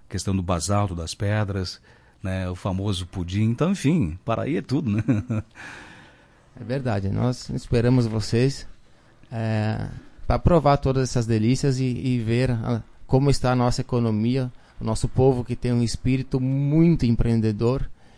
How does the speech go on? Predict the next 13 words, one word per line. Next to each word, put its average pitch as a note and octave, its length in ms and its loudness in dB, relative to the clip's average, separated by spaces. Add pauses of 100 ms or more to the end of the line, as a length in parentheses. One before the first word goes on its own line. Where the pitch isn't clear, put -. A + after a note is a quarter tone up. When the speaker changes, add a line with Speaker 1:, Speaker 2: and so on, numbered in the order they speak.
(220)
Speaker 2:
e B2 520 0
uma B2 140 0
economia B2 440 2
diversificada A#2 1120 -2 (260)
que B2 60 -4
está B2 220 2
lá A#2 160 2
pra, A2 320 0 (280)
pra A#2 160 2
amostra. G2+ 520 -4 (540)
Speaker 1:
Gente, C#3 340 4
muito D#3 260 4
obrigado B2 600 2